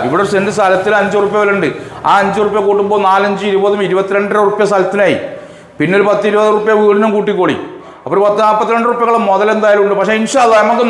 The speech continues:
നാൽപത് ലക്ഷം രൂപ കേട്ടോ, ചെറുതായ രീതിയിൽ നെഗോഷ്യബിൾ ചെയ്തിട്ട് ഒരു മുപ്പത്തി ഒമ്പതരക്കൊക്കെ നമുക്ക് മേടിച്ചെടുക്കാം. അപ്പൊ ഇൻഷാ അല്ലാ എൻ്റെ പ്രിയപ്പെട്ട ഹബീബിങ്ങൾ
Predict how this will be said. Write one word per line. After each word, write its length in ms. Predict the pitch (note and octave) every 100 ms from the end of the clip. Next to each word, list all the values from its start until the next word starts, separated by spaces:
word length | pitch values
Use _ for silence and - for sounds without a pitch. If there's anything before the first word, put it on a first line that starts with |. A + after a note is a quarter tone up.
| A3
നാൽപത് 440 | A3 A#3 A3+ B3 A3+
ലക്ഷം 240 | - A#3 G#3+
രൂപ 180 | G3+ G3+ F3 - - - - - -
കേട്ടോ, 160 | A3 F#3+ -
ചെറുതായ 340 | G#3 A#3+ A#3+ A#3+
രീതിയിൽ 260 | A3+ G#3+ A3 G#3
നെഗോഷ്യബിൾ 420 | G3+ A3 A3+ A3+ G3
ചെയ്തിട്ട് 400 | G3+ G3 E3+ F3 - - - -
ഒരു 80 | G#3+ G#3+
മുപ്പത്തി 380 | G#3 A#3 A3+ A#3 G#3+
ഒമ്പതരക്കൊക്കെ 580 | G#3 G#3+ G#3+ G#3 G#3 G#3
നമുക്ക് 220 | G3 G3+ F#3+
മേടിച്ചെടുക്കാം. 520 | F#3 F3 F3 C3+ - - - - - -
അപ്പൊ 120 | F3+ A3
ഇൻഷാ 180 | G#3 A3+
അല്ലാ 120 | G#3+
എൻ്റെ 120 | G3+ G#3+
പ്രിയപ്പെട്ട 320 | G#3 G#3 G#3 G3
ഹബീബിങ്ങൾ 380 | F#3 G#3 G#3+